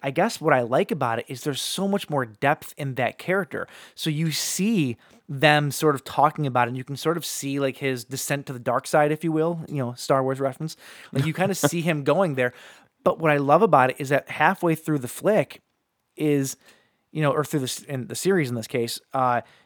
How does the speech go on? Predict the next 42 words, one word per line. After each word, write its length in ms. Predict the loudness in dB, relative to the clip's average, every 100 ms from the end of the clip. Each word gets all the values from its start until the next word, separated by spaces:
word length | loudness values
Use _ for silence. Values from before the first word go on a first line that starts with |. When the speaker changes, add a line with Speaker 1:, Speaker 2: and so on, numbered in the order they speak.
| _
Speaker 1:
you 180 | 0 6
actually 380 | 6 6 2 2
do 180 | 2 0
start 340 | 4 4 4
to 80 | -4
see 240 | -2 2
him 220 | 2 0
regret. 420 | -6 -2 0 0 -6 _ _ _ _ -6
And 140 | -4
you 60 | -2
start 420 | 0 6 6 4
to 80 | -6
see 360 | -6 -2 0
him 320 | 0 -2 -4 -10 _
feel 380 | -20 -6 2 2
bad 520 | 2 -2 2 4 4 0
about 320 | 4 4 6
what 160 | 4 2
it 100 | 2
is. 200 | 0 0
He 140 | -4
still 300 | -4 2 2
does 420 | 2 2 6 6 4
it, 160 | 0
which 160 | -4 0
makes 220 | -2 2
him 100 | 0
a 40 |
giant 440 | 0 0 2 2 -2
piece 180 | -12 -8
of 80 |
shit. 300 | -6 -4 -6 -8 -20 -6
Speaker 2:
Mm-hmm. 200 | 0 4
Speaker 1:
But 200 | 4 6
there's 200 | 2 2
more 320 | 0 4 4
of 80 | 4
a 60 |
human 520 | -6 -2 0 2 0
side 440 | -2 2 4 4 2
to 80 | -4
Guy 420 | -4 -4 -6